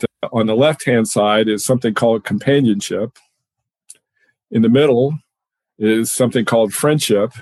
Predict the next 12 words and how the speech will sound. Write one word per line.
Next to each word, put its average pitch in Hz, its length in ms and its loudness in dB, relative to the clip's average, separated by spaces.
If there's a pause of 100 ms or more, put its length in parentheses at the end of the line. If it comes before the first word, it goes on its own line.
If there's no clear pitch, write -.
(840)
And 113 220 0
on 110 100 -2
the 117 120 2
other 135 160 4
side 120 260 0
of 107 80 0
friendship 151 600 0
is 104 140 -2
something 110 320 -2
called 110 300 0
love. - 560 -2 (1500)
And 240 400 0